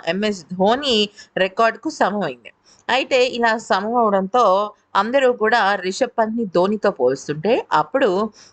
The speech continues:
దినేష్ కార్తిక్ ఏమన్నాడంటే, "ధోని ముందు రిషబ్ పంత్ ఒక బచ్చా. అయితే కేవలం ముప్పై తొమ్మిది టెస్టులు మాత్రమే ఆడిన రిషబ్ పంత్ సమమైపోయాడు అంటే మాత్రం అది రికార్డుల పరంగానేనని,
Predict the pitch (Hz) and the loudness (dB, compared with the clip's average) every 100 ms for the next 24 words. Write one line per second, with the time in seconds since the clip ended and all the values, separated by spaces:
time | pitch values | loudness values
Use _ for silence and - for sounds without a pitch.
0 | - 175 214 - 254 226 - - 156 175 | -10 -4 -2 -2 0 -2 -4 -8 -6 -2
1 | 165 151 143 208 214 151 - _ - _ | -2 -2 -4 -2 0 -2 -4 _ -20 _
2 | 156 190 214 311 330 254 233 247 202 220 | -4 0 2 2 0 2 4 4 4 2
3 | - _ _ _ 175 180 196 277 254 240 | -4 _ _ _ -4 0 2 0 0 -4
4 | 269 196 143 135 - 175 - _ _ _ | -4 -6 -2 -2 -2 -4 -6 _ _ _
5 | _ - 160 165 208 170 - 175 240 254 | _ -4 -2 0 0 -2 -2 0 2 0
6 | 214 185 233 247 214 202 196 180 190 - | -2 -4 -2 -2 -2 -2 0 0 -2 -4
7 | 220 180 185 254 240 233 - 160 170 170 | -2 0 -2 -2 -2 -2 -2 -4 -4 -6
8 | 147 151 196 - 214 175 160 143 156 - | -6 -4 -2 0 -2 0 0 0 0 -6
9 | - - - 190 214 233 220 214 240 208 | -20 -12 -4 -2 -2 -2 -2 2 2 2
10 | 208 208 185 180 185 165 156 - 185 185 | 0 0 -2 -2 -2 -2 -2 -2 -2 -2
11 | 185 - 175 170 160 196 208 202 185 170 | -6 -4 -4 -4 -4 0 -2 -2 -2 -2
12 | 170 185 156 139 135 | -2 -6 -6 -10 -12